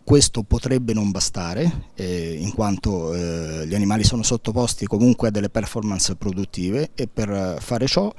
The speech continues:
eh, l'alimentazione di base alle volte deve essere supportata con quella, tra virgolette, chiamiamola funzionale o nutrizione clinica, quindi con l'apporto di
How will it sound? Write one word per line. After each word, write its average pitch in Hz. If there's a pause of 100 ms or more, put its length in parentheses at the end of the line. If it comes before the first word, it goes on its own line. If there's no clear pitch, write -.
(360)
eh, 104
l'alimentazione 120
di 180
base 147
alle 151
volte 135
deve 120
essere 117
supportata -
con 131
quella, 127 (300)
tra 127
virgolette, 131
chiamiamola 117
funzionale 98 (220)
o 131
nutrizione 120
clinica, 131
quindi 120
con 120 (380)
l'apporto 135
di 120